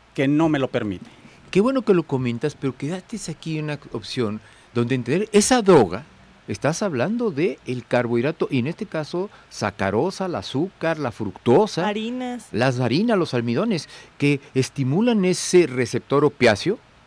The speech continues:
Speaker 2: o el pan, que también por ahí están los receptores precisamente opiáceos, glu-, eh, del gluten,
Speaker 1: Sí.
Speaker 2: ¿sí? Gluteomorfina,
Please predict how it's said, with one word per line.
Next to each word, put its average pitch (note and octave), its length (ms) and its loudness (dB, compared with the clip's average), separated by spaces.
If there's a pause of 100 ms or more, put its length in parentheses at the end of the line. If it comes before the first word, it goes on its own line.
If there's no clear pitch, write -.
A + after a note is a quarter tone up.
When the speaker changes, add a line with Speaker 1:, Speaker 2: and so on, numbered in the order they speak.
(380)
Speaker 2:
o C3+ 160 6
el B2+ 120 4 (240)
pan, A2 380 4 (400)
que B2 100 0
también A2+ 460 0 (100)
por G2 120 0
ahí G2 100 0
están A2 400 -2 (140)
los F2+ 120 -8
receptores G2 520 -6
precisamente F#2 580 -8
opiáceos, G#2+ 420 -2 (160)
glu-, C#3+ 440 4
eh, G2 220 -6
del G2+ 220 -2
gluten, B2+ 600 0 (420)
Speaker 1:
Sí. G2 140 -10
Speaker 2:
¿sí? G2+ 200 -6
Gluteomorfina, B2+ 1040 6